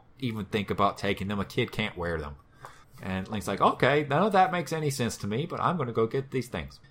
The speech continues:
And he goes through, and he gets the silver gauntlets, and he's like, "All right, I got these. I'm gonna walk out through this door over here." And as soon as he walks out, Naburu has been found by Kotake and Koome, the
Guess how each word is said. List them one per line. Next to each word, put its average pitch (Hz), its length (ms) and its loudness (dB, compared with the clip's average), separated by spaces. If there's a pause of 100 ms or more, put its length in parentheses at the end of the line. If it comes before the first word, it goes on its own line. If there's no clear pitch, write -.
(120)
And 92 80 -6
he 113 80 -2
goes 131 200 2
through, 107 560 4 (280)
and 82 260 -4
he 92 80 -2
gets 127 240 2
the - 80 -8
silver 120 320 6
gauntlets, 95 760 2 (280)
and 87 220 -2
he's 90 80 -4
like, 98 120 2
"All 208 120 12
right, 113 160 8 (220)
I 117 120 0
got 143 200 6
these. 82 280 0
I'm 110 160 -2
gonna 110 220 2
walk 127 280 2
out 170 220 0
through 160 120 -6
this 147 140 -2
door 139 280 -2
over 131 160 -2
here." 131 440 2 (380)
And 117 500 4 (300)
as 117 160 2
soon 185 160 4
as 175 80 4
he 165 60 4
walks 151 340 6
out, 127 340 6
Naburu 131 460 8
has 120 200 4
been 110 180 -4
found 123 420 6
by 98 300 8
Kotake 143 640 4
and 104 100 -4
Koome, 104 500 4 (260)
the 95 320 0